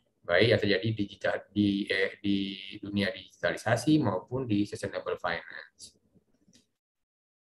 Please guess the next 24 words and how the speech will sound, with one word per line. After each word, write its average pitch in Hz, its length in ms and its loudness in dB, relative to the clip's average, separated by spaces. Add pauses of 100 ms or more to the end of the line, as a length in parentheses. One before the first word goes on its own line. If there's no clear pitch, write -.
(120)
Nah, 90 160 -20 (840)
dunia 123 320 8
pendidikan, 123 800 6
nah, 92 340 -2
ini 156 380 0 (340)
di 110 240 -4
kampus 113 480 6
ini 110 140 6
ya, 135 100 4 (160)
nah, 98 240 -4
ini 131 140 0
memiliki 123 340 0
peran 117 240 6
besar 139 240 6
dalam 123 300 6
mendorong 110 420 2
riset, 135 540 6
inovasi, 120 640 0
dan 104 160 2
literasi 101 540 -4
E 92 80 2
S 92 100 -6
G 90 220 -12
ini. 87 140 -20